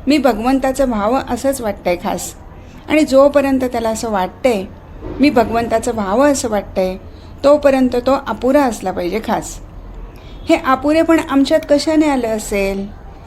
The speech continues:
या अपुरेपणाची खरी खूण कोणती असेल, तर ती एक आहे, जसं ताप आपण पाहिला, थर्मामीटर काढून पाहिलं, तर आपल्याला किती ताप आहे कळतो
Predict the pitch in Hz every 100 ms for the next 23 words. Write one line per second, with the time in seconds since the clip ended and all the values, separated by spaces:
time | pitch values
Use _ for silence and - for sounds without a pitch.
0 | - - - 269 277 233 226 262 277 277
1 | 262 254 294 - 254 277 302 302 285 269
2 | 262 311 294 269 220 214 208 214 - 247
3 | 262 262 269 269 208 202 220 - - -
4 | - - - 262 269 320 311 254 277 277
5 | 269 254 226 190 190 214 - - - -
6 | - - 247 262 285 277 285 277 233 262
7 | 269 247 226 214 220 - - - - -
8 | 294 262 269 277 285 285 294 302 262 254
9 | 254 247 240 226 240 247